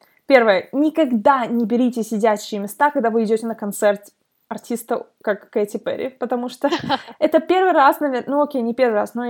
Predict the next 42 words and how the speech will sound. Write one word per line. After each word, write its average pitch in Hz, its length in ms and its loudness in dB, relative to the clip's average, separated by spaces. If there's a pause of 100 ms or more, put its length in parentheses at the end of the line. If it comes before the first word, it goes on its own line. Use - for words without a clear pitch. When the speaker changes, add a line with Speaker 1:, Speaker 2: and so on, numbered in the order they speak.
(140)
Speaker 1:
я 240 200 2
взяла 240 200 0
сидячее 247 420 -4
место, 294 240 -6
потому 240 260 -8
что 247 160 -4
я 233 60 -2
не 240 60 -4
знала, 240 280 0
Speaker 2:
Потому 254 160 -16
Speaker 1:
как - 20 -12
Speaker 2:
что 370 100 -6
ты 359 120 -8
бабуля. 247 640 -2
<laughs> 269 180 -8
Speaker 1:
Потому 285 260 2
что 277 140 0
я 240 100 4
бабуля, 226 480 2
это, 262 120 -6
конечно, 226 600 -4
несомненно. 226 640 -8 (280)
Но 285 180 4
и 302 40 2
потому 277 200 2
что 302 140 -4
я 262 240 0
не 254 140 -6
знала, 277 300 -2
как 277 340 -2
в 226 480 0
Швеции 269 520 -6
такие 247 260 -6
большие 240 400 -6
концерты 254 520 -6
проводятся, 254 680 -6
насколько 254 440 -6
там 233 240 -6
очень 226 240 -10
много 233 400 -6
слэма, 233 600 -4
знаешь, 208 380 -8